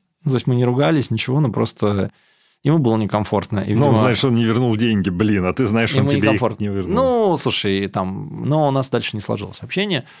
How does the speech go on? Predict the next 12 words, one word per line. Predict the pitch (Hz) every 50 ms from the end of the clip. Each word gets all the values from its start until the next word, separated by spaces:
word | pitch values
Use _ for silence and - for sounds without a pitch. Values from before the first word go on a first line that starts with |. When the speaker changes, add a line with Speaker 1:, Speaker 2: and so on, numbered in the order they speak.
| - - - _ -
Speaker 1:
Поэтому | - 151 147 156 170
у | 165
меня | 160 156
не | 160 175
было | 165 151 143
какого-то | 113 117 107 110 104 - 101
глобального | 98 110 117 117 123 131 127 117 107 98 95 98
повода | - - 127 156 165 156 127 104 104
там | - - 92 85 87
сильно | - - 135 123 127 120 107
рассуждать | 98 - - 107 98 104 104 98 -
на | -